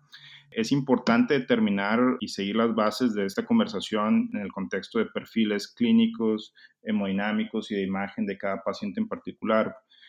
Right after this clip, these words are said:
El estudio escape no fue hecho en pacientes con choque cardiogénico asociado e insuficiencia cardíaca. Sin embargo, cuando uno lo revisa, hay un, una población de pacientes en el estudio que tiene un índice cardíaco bajo, de hecho.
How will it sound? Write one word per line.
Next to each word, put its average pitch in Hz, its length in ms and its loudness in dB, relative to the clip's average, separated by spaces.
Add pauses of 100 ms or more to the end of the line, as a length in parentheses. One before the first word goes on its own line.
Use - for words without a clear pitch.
(160)
El 107 100 -2
estudio 120 240 0
escape 123 340 2
no 113 240 6
fue 123 580 2
hecho 110 280 -2
en 117 100 0
pacientes 113 520 -4
con 110 300 0
choque 113 260 -6
cardiogénico 107 600 -2
asociado 104 760 0
e 101 180 -6
insuficiencia 101 640 -6
cardíaca. 113 640 0 (380)
Sin 113 180 2
embargo, 104 320 2
cuando 110 200 2
uno 117 120 6
lo 123 160 6
revisa, 110 640 0
hay 107 220 0
un, 110 500 6
una 110 220 0
población 107 880 2
de 113 100 0
pacientes 104 840 -4
en 113 80 0
el 98 100 -2
estudio 110 340 0
que - 80 -8
tiene 104 260 -2
un 110 140 6
índice 113 360 4
cardíaco 98 440 -4
bajo, 101 360 0
de 92 140 -2
hecho. 98 380 -10